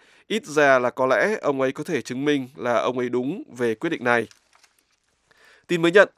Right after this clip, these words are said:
theo cơ quan thông tấn chính thức của Syria,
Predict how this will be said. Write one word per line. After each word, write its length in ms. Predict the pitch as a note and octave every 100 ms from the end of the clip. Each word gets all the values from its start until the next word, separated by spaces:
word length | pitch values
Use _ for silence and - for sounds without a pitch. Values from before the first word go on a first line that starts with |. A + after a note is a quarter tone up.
| -
theo 220 | D#3+ D3
cơ 220 | C3+ D3+ D3
quan 220 | C#3+ C#3
thông 180 | D#3+ C#3+
tấn 180 | C#3 C3
chính 160 | C#3+
thức 240 | C#3 A#3 -
của 220 | D3 A#2
Syria, 440 | - C3+ C3+ C3